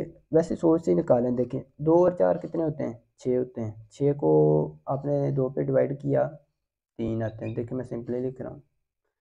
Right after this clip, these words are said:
दो और छः कितने होते हैं, आठ। आठ को दो पे divide करेंगे तो चार आएगा।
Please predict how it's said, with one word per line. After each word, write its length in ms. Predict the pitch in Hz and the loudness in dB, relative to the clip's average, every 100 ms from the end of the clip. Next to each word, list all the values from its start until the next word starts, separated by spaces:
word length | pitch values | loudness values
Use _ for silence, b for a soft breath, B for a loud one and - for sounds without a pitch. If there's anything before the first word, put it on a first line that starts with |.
| _ _ _ _ | _ _ _ _
दो 200 | 147 156 165 | 2 4 4
और 140 | 175 | 2
छः 160 | 175 175 | 2 0
कितने 220 | 175 170 | 0 -2
होते 180 | 160 151 | -2 0
हैं, 60 | 127 | 0
आठ। 200 | 127 - | 0 -2
आठ 280 | 139 139 - | 0 0 0
को 60 | |
दो 140 | 147 143 143 | -2 -2 -2
पे 640 | 151 143 143 143 135 143 127 | -2 0 2 0 -4 -8 -6
divide 340 | 135 131 139 | 0 0 0
करेंगे 400 | 135 135 143 143 151 - _ _ | -4 -2 -2 -4 -6 -16 _ _
तो 160 | 139 180 - _ _ _ _ _ - | -6 -6 -12 _ _ _ _ _ -4
चार 200 | 117 123 | -2 -2
आएगा। 240 | 123 131 | -4 -8